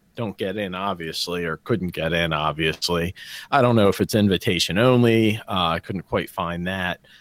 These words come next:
Um, but it's, it's very, they're very selective of who's allowed in.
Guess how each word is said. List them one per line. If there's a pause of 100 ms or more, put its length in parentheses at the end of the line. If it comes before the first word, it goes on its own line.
(260)
Um,
but
it's,
it's
very,
they're
very
selective
of
who's
allowed
in.